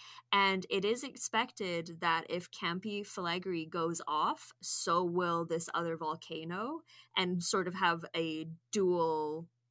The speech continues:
situation going on, and it's expected to affect a humongous amount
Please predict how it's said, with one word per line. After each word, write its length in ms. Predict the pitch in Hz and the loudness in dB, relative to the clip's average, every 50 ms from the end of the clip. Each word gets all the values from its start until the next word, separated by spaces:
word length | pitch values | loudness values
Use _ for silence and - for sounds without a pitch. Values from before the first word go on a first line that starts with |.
| _ _ _ _ _ - | _ _ _ _ _ -6
situation 880 | - - - 208 190 185 - 220 185 185 185 185 190 185 - 196 175 175 | -4 0 2 2 2 4 4 4 4 4 4 2 0 -2 -2 -4 -2 -2
going 340 | 170 165 160 160 156 160 160 | 0 0 0 0 0 -2 -4
on, 280 | 143 151 156 156 156 - - | -4 -2 -2 -2 -4 -4 -2
and 420 | 180 180 180 175 170 170 180 175 - - - - - - - | 0 2 2 2 2 0 -2 -4 -6 -12 -18 -20 -18 -8 -2
it's 180 | 202 196 190 - | -2 -2 0 0
expected 840 | - 220 226 - - - - - 202 226 233 - - - 285 269 233 | 0 0 0 0 -4 -2 0 2 2 2 0 -4 -8 -6 -6 -4 -2
to 400 | - - - - 196 180 175 165 - - | -2 -2 -2 0 0 0 0 0 -2 -4
affect 600 | 165 - - - - 196 165 170 170 - - - - - | -6 -6 -8 -8 -4 -2 -2 -2 -4 -6 -10 -10 -8 -6
a 100 | 175 170 | -6 -6
humongous 1300 | - - - - - - - - 190 185 185 175 175 175 175 175 180 175 180 185 175 170 165 165 - - | -6 -8 -12 -12 -12 -12 -8 -4 -2 -2 0 0 0 0 0 0 0 0 -2 -2 -4 -4 -4 -4 -4 -4
amount 760 | - 175 170 165 151 143 143 135 131 127 - - - - - | -4 -4 -2 -2 -4 -4 -4 -6 -8 -8 -4 -2 -2 -2 -4